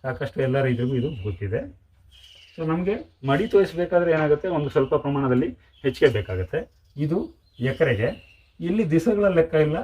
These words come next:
ಯಾಕೆ ಅಂತ ಹೇಳಿದ್ರೆ, ಒಂದ್ ಎಕರೆ ಒಂದ್ ಎಕರೆ ಆಗಿರುತ್ತೆ. ಅಷ್ಟನ್ನು ನಾವು ಸ್ಟಾರ್ಟಿಂಗ್ ನಲವತ್ತೈದು ದಿವಸಕ್ಕೆ ಮಾಡಿದಾಗಲೂ ಒಂದ್ ಎಕರೆನ ತೋಯಿಸ್ಬೇಕು, ನೂರೈವತ್ತು ದಿವಸ ಮಾಡಿದಾಗಲೂ ನಾವು ಒಂದ್ ಎಕರೆನ ತೋಯಿಸ್ಬೇಕು. ಮಡಿ ತೋಯಿಸೋದಾದ್ರೆ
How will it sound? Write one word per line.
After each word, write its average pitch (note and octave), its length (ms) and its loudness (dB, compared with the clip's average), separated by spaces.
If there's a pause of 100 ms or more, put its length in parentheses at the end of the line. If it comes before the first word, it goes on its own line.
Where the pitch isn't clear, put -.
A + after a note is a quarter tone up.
ಯಾಕೆ C#3+ 300 0
ಅಂತ D#3 180 -2
ಹೇಳಿದ್ರೆ, D#3 220 2
ಒಂದ್ C#3 260 0
ಎಕರೆ E3 200 -2
ಒಂದ್ C#3+ 200 2
ಎಕರೆ D3 240 4
ಆಗಿರುತ್ತೆ. C3+ 400 2
ಅಷ್ಟನ್ನು D#3 520 -6
ನಾವು B2 300 2
ಸ್ಟಾರ್ಟಿಂಗ್ C3+ 500 0
ನಲವತ್ತೈದು D3+ 320 0
ದಿವಸಕ್ಕೆ D#3 220 -6
ಮಾಡಿದಾಗಲೂ D#3 340 2
ಒಂದ್ C#3+ 160 2
ಎಕರೆನ D3+ 260 -2
ತೋಯಿಸ್ಬೇಕು, C3+ 640 0 (300)
ನೂರೈವತ್ತು C#3 340 4
ದಿವಸ B2 140 0
ಮಾಡಿದಾಗಲೂ A#2+ 400 0
ನಾವು C3 280 -6
ಒಂದ್ A2 140 -2
ಎಕರೆನ G2+ 300 -6
ತೋಯಿಸ್ಬೇಕು. F#2 500 -8 (480)
ಮಡಿ F3+ 180 2
ತೋಯಿಸೋದಾದ್ರೆ F3 600 2